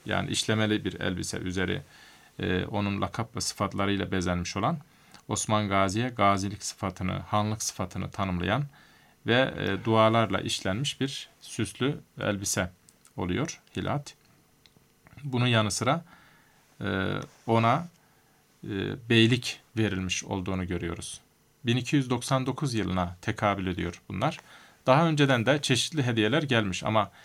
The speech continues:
bin iki yüz doksan dokuz yılına ait olan bu veriler Osmanlı yazma kaynaklarında birbiri ardınca tek-, tekrar eder. Yani Osmanlı Devleti'nin tarih yazmalarında,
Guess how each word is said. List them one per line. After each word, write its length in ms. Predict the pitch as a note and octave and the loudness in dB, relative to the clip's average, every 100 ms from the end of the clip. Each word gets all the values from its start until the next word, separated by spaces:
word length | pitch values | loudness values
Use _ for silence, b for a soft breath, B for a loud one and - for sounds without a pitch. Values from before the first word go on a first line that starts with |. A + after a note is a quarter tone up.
| B - | B -4
bin 80 | |
iki 180 | A2+ C3+ | -4 0
yüz 100 | B2+ | 0
doksan 340 | A#2+ A#2 C3+ C3 | 0 -2 -2 -2
dokuz 260 | C3 D3 | -2 -2
yılına 260 | A2 F#2+ G2 | 0 0 0
ait 360 | G2+ G2+ G2+ | 2 0 -2
olan 280 | G2 F#2+ G2+ | 0 0 0
bu 280 | A#2 A2+ A2 - b b b - | 0 0 -2 -12 b b b 2
veriler 420 | A2 G2 C3 D#3+ - | 4 4 2 -2 -4
Osmanlı 500 | A2 - C#3 C#3+ A2 | -4 2 4 4 4
yazma 360 | G#2 A2 C#3+ C#3+ | 4 4 2 0
kaynaklarında 840 | A2+ G2+ F#2+ G2 F2+ F2+ C#3 E3+ b b b - | 2 0 -2 -4 -2 2 2 0 b b b 0
birbiri 300 | A#2 C3+ C#3+ | 2 4 4
ardınca 400 | G#2+ G#2 G#2 C#3+ | 4 2 -2 -2
tek-, 320 | A#2+ - - _ | -4 -6 -14 _
tekrar 380 | - A2 A#2+ G#2+ | -6 0 4 6
eder. 220 | F#2 F2 E2+ | 4 -2 -2
Yani 360 | G2+ F#2+ F#2 B B B B | 2 2 0 B B B B
Osmanlı 420 | - B2+ D#3+ E3 | -4 2 4 4
Devleti'nin 500 | C3 G#2 - G2 F2+ | 4 2 0 -2 -4
tarih 360 | F2+ A#2 B2 C#3 | 2 4 6 4
yazmalarında, 760 | A#2+ A2 F#2 F#2 F2+ A2+ D3 | 2 2 0 0 0 0 -2